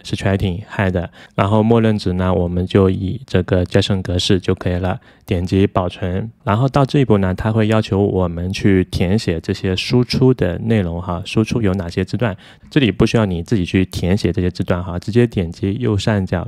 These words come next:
这个自动生成，确认一下这个信息是没有问题的，点击自动哈，它就会自动去发送请求，然后自动接收到这个返回的信息，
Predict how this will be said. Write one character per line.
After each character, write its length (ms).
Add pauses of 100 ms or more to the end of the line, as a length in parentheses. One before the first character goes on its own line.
这 200
个 240
自 160
动 180
生 220
成， 320 (240)
确 180
认 140
一 40
下 160
这 120
个 160
信 180
息 180
是 200
没 100
有 100
问 160
题 160
的， 200
点 200
击 140
自 160
动 240
哈， 220
它 120
就 120
会 240 (100)
自 180
动 380
去 240
发 220
送 180
请 180
求， 300
然 160
后 160
自 140
动 200
接 220
收 220
到 200
这 140
个 160
返 180
回 80
的 80
信 200
息， 240